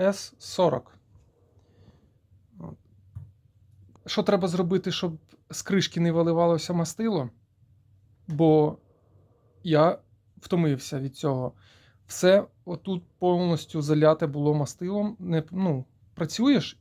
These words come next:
і реально воно лється. Кнопка вся в мастилі, рукавиці в мастилі.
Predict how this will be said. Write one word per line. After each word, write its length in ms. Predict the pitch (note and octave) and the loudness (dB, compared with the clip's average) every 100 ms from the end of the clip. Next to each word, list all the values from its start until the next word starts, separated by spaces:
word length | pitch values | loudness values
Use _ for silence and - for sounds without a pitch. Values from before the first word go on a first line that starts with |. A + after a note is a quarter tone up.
| _ | _
і 180 | E3+ E3+ | -6 -4
реально 480 | D#3 D3+ G3+ A#3 D#3+ | 2 4 6 4 2
воно 220 | D#3 D#3+ | 2 0
лється. 560 | C#3 C#3+ C3 - - - _ _ _ _ _ _ _ | 0 -2 -2 -6 -16 -20 _ _ _ _ _ _ _
Кнопка 420 | - F3+ A3 - | -2 2 2 0
вся 260 | D#3+ - F3+ | -6 0 2
в 60 | F3 | 2
мастилі, 540 | E3 - A3 A3+ G#3 | 0 -2 -2 0 2
рукавиці 520 | D#3+ D#3+ E3 E3+ D#3+ | 0 -2 0 -2 -2
в 60 | D3 | -2
мастилі. 600 | D3+ - - G#3 G#3+ | -2 -4 -6 -2 -2